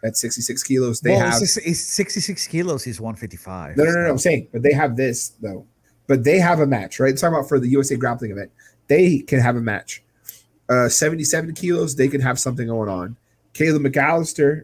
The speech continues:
Speaker 1: uh, homie of the show, P G F veteran, he has no one to compete against as of right now. So he
Speaker 2: So he's,
Speaker 1: probably won't.
Speaker 2: he's, he's in. <laughs>
Speaker 1: You know, yeah,
Speaker 2: Yeah.
Speaker 1: right? So then at one thirty kilos, same thing. Women, seventy-one kilos, same thing. She has no one to go against.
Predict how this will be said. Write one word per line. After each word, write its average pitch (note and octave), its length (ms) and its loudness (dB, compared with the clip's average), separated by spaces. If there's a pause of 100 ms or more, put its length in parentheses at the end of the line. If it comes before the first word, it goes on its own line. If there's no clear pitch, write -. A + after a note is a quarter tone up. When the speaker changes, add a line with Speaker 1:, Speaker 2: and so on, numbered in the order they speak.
Speaker 1:
uh, B2 240 0 (460)
homie C3+ 380 2
of A#2+ 80 -4
the B2 80 -6
show, C#3+ 380 2 (760)
P C#3+ 120 -4
G C3+ 140 0
F C3+ 80 0
veteran, D#3 340 -2 (260)
he - 180 -4
has C#3 300 0
no C3+ 120 2
one C3 160 0
to B2 80 -2
compete A#2+ 300 -4
against A2+ 260 -6
as A2+ 120 -12
of A2 100 -10
right G#2 180 -6
now. F2 200 -12
So - 140 -14
he A2 60 -6
Speaker 2:
So D3 180 4
he's, D3 220 2
Speaker 1:
probably D3 320 2
won't. E3 120 2
Speaker 2:
he's, E3 180 4
he's - 20 4
in. C3+ 280 0 (460)
<laughs> F#3+ 120 0 (100)
Speaker 1:
You B2+ 140 0
know, A#2+ 180 -2
yeah, A#2+ 300 2
Speaker 2:
Yeah. F3+ 80 2
Speaker 1:
right? C#3 200 2
So - 120 -4
then C#3+ 180 2 (100)
at B2 140 -2
one C#3+ 160 2
thirty D3+ 240 2
kilos, C3 480 0
same A#2+ 300 -4
thing. A2+ 340 -6 (380)
Women, C3+ 320 2
seventy-one C#3 520 0
kilos, G#2+ 440 -4 (360)
same B2 300 -2
thing. A2+ 380 -4
She - 180 -10
has B2 220 0
no A#2+ 80 -2
one A#2 140 -4
to A2+ 40 -2
go A#2+ 180 0
against. G#2+ 460 -6